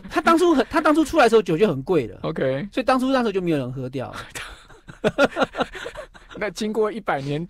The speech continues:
Speaker 2: 历次战火的袭击，它也没有毁损，这也蛮，<laughs> 蛮 imagine 的。
Speaker 1: 所以你看，对，它，它现在，对，它，它，它贵，然后品牌效应嘛，因为麦卡伦其实全世界知名品牌。
Speaker 2: 嗯。对。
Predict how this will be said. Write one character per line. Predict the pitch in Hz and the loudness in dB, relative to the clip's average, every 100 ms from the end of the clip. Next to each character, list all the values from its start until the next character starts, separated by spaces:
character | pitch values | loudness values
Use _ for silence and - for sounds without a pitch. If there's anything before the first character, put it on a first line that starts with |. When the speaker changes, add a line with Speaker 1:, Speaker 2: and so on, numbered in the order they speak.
| - | -6
Speaker 2:
历 | 262 190 | -4 -4
次 | - 202 | -2 -2
战 | 170 220 156 | 0 0 0
火 | 135 120 | 0 0
的 | 113 | 2
袭 | 123 - 143 | 0 -2 -4
击， | 139 139 135 | -2 -2 0
它 | 160 | 0
也 | 170 | 0
没 | 117 123 | 0 0
有 | 135 | 0
毁 | - 120 | 0 0
损， | 123 - 101 | 0 -2 -2
这 | 101 233 | 0 2
也 | 170 | 2
蛮， | 147 127 160 160 | 2 0 0 -2
<laughs> | 190 175 196 | -6 -10 -2
蛮 | 160 151 165 - | 0 0 -2 -2
imagine | 139 160 147 165 143 - 135 | -4 0 -2 -2 -6 -6 -6
的。 | 127 - - | -6 -12 -18
Speaker 1:
所 | - 214 | 0 0
以 | |
你 | 160 | 2
看， | 220 - | -4 -4
对， | 208 | -6
它， | 196 214 | -4 -4
它 | 220 214 | -4 -6
现 | 214 | -4
在， | |
对， | 175 196 | -4 -6
它， | 170 208 | -2 -2
它， | 190 185 | -2 -8
它 | 190 202 | -6 -4
贵， | - 170 | 0 0
然 | 180 | 2
后 | 202 - - _ | -2 -4 -20 _
品 | - 156 | -4 0
牌 | 156 | 2
效 | 160 180 | 4 4
应 | 175 | 4
嘛， | 139 131 | 0 -2
因 | |
为 | 190 | 0
麦 | 202 | 0
卡 | 185 | 2
伦 | 151 | 2
其 | 147 | 0
实 | 175 | -6
全 | - 151 | -4 -4
世 | |
界 | 165 | -4
知 | 160 170 | -4 -2
名 | 151 | -2
品 | 143 107 | -4 -8
牌。 | 101 - | -10 -14
Speaker 2:
嗯。 | 110 | -10
对。 | 98 82 73 | -6 -6 -8